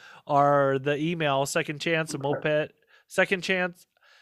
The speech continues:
Just hit me on Instagram, Second Chance Pod. It's easier that way. Um,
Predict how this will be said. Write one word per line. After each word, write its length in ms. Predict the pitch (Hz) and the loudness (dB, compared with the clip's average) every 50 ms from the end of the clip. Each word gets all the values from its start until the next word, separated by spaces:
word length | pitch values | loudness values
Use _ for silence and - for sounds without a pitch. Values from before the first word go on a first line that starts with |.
| _ _ _ | _ _ _
Just 180 | - 320 - - | -10 -8 -6 -4
hit 120 | 285 220 | -4 -4
me 100 | 180 165 | -2 -2
on 180 | 147 127 123 123 | -2 -2 -4 -4
Instagram, 760 | 123 123 123 - - - - 139 127 127 131 135 - - | -6 -8 -8 -10 -8 -4 -2 -2 -2 -2 -4 -6 -10 -8
Second 260 | - - 190 165 180 160 | -4 -2 -2 -2 -2 -2
Chance 240 | - 170 156 147 - | -2 -2 -2 -2 -4
Pod. 500 | - - 135 127 131 131 131 131 131 - - | -2 0 2 4 4 4 2 2 0 -6 -8
It's 220 | 139 127 120 147 | -8 -6 -4 -4
easier 340 | 147 139 139 139 143 139 131 | -4 -2 0 2 2 2 2
that 200 | 135 131 131 110 | 2 0 0 0
way. 320 | 131 127 127 127 123 123 120 - - - - - - - _ _ - | -2 0 0 0 0 -2 -4 -8 -20 -20 -20 -20 -20 -20 _ _ -2
Um, 560 | 127 127 123 123 120 120 117 117 117 120 | 0 0 2 2 2 2 0 0 -2 -4